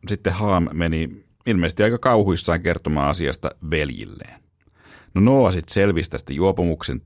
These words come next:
tilasta ja sen jälkeen ensitöikseen kirosi Haamin pojan Kanaanin.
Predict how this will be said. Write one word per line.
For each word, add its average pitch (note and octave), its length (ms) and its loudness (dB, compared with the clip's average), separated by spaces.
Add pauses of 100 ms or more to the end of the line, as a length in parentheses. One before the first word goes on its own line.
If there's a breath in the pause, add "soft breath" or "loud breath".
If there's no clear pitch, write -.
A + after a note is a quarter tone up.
tilasta F2+ 500 0 (500)
ja F#2 260 0
sen G#2+ 180 2
jälkeen E2+ 380 0
ensitöikseen F2+ 640 0 (160)
kirosi D#2 560 -2 (180)
Haamin D2+ 520 0
pojan C2 360 -4 (160)
Kanaanin. F2 560 -4